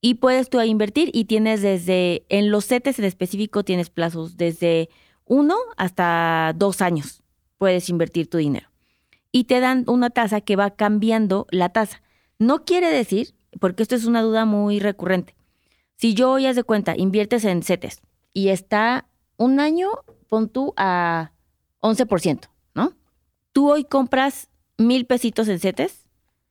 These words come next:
y dejas tu dinero ahí un año. Para que te puedan dar ese once por ciento, lo tienes que dejar todo el año.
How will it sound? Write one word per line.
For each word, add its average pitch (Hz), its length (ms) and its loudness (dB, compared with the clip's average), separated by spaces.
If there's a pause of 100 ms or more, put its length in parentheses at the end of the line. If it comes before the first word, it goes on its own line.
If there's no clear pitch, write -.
(540)
y 233 180 2
dejas 262 340 0
tu 254 100 0
dinero 220 300 2
ahí 220 120 2
un 226 140 2
año. 226 260 -2 (440)
Para 214 200 0
que 233 140 -2
te 233 140 0
puedan 285 320 2
dar 262 140 0
ese 254 180 0
once 226 200 0
por 196 200 -2
ciento, 208 320 -2
lo 196 140 0
tienes 220 400 0
que 208 120 0
dejar 180 320 0
todo 185 340 0
el 180 80 0
año. 175 240 -4